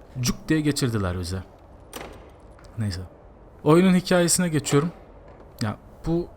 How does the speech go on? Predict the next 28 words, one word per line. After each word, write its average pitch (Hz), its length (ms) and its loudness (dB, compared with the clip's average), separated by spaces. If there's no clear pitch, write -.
şu - 240 -2
raddede 147 520 4
benim 147 360 4
merakta 143 440 4
bıraktıracak 123 600 0
tek - 140 2
şey 98 200 -2
galiba. 101 400 -2
Çünkü 147 280 -4
çok 170 220 2
ilginç 113 340 0
bir 113 40 -4
temeli 107 360 0
var 101 140 0
hikayenin. 127 480 -2
Ben 113 220 0
baya 156 300 6
baya 120 180 4
me-, 110 280 2
merak 110 360 0
ediyorum. 104 320 0
Division 117 340 2
hikayesi 117 500 0
nereye 120 240 4
gidecek, 110 480 0
neyi 113 220 4
anlatacak 107 600 -2
diye. 139 200 0